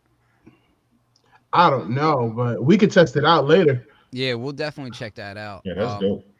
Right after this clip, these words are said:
Speaker 2: I'm also looking at it thinking of other things, like when I wanna, um, record something in a different room of the house or, you know, doing things of that nature, um, which, you know, the new studio, I got, I got Ethernet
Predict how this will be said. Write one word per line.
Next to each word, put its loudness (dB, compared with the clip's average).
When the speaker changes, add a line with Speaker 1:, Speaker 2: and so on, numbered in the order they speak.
Speaker 2:
I'm -4
also -2
looking -6
at -4
it -18
thinking -10
of -8
other -8
things, -12
like -12
when -10
I -10
wanna, -12
um, -10
record -12
something -10
in -12
a -12
different -14
room -10
of -14
the -14
house -12
or, -18
you -14
know, -14
doing -6
things -14
of -14
that -10
nature, -18
um, -18
which, -12
you -16
know, -18
the -14
new -8
studio, -12
I -12
got, -14
I -20
got -20
Ethernet -20